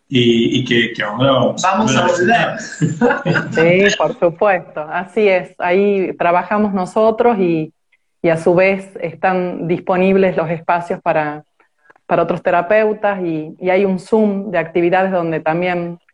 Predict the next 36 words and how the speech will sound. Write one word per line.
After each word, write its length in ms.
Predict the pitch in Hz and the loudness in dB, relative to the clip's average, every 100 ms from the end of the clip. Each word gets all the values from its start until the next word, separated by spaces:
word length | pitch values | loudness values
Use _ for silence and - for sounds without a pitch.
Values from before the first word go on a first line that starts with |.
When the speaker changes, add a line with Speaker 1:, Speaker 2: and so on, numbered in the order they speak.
| _ _ - | _ _ 0
Speaker 3:
brindamos 440 | 165 170 180 175 | 2 2 2 0
las, 360 | 175 160 - - _ | 0 -2 -6 -18 _
las 220 | - - - | -8 -8 0
charlas 240 | 185 180 | 0 2
de 60 | 175 | 2
Humano 260 | 175 170 | 0 0
Puente, 560 | 185 214 214 202 196 196 | 0 2 0 0 0 0
los 160 | 170 160 | -2 -4
encuentros 640 | 156 180 175 180 175 165 165 | -4 -4 -2 -2 -2 -2 -2
dap 300 | 180 185 - _ _ | -2 -2 -6 _ _
para 160 | 170 156 | -4 -4
los 80 | 156 | -4
consultores, 800 | 165 160 175 165 208 202 190 160 | -4 -2 -4 0 2 2 2 -6
así 260 | 160 160 | -10 -12
que 320 | 160 160 156 _ _ _ _ _ _ _ | -8 -8 -8 _ _ _ _ _ _ _
es 140 | 180 | 0
un 100 | 185 | 2
espacio 400 | 170 170 185 196 | 2 0 -2 0
muy, 320 | 190 185 196 | 2 4 4
muy 320 | 196 185 190 - | 2 2 0 -2
especial 800 | 170 - 165 - 175 156 156 156 _ _ _ _ _ - | -8 -4 -4 0 2 2 0 -6 _ _ _ _ _ -8
para 140 | 165 160 | -2 2
Speaker 2:
Sí. 60 | |
Speaker 3:
nosotros. 480 | 165 165 165 - 151 - - _ _ - - | 4 2 0 -2 -8 -14 -20 _ _ -20 -10
Speaker 2:
Lo 160 | 175 | -6
conocimos, 600 | 175 175 175 - - 165 | -2 0 0 2 2 2
Speaker 1:
Es 60 | 147 | 2
Speaker 2:
es 60 | 131 | 2
Speaker 1:
hermoso, 580 | 247 190 - - - 151 | 2 4 2 0 -2 0
Speaker 2:
hermoso, 0 | |
Speaker 1:
hermoso. 380 | 135 127 190 165 - - | 2 2 2 -2 -6 -12
Speaker 2:
hermoso. 80 | 160 _ _ | -16 _ _
Casa 200 | - 202 | -2 0
Speaker 1:
A-, 180 | 196 160 156 | 0 -2 -4
Speaker 2:
Runa. 180 | 156 165 | -4 0
Speaker 1:
Agus, 640 | 190 196 196 - - - | 2 4 4 2 0 -8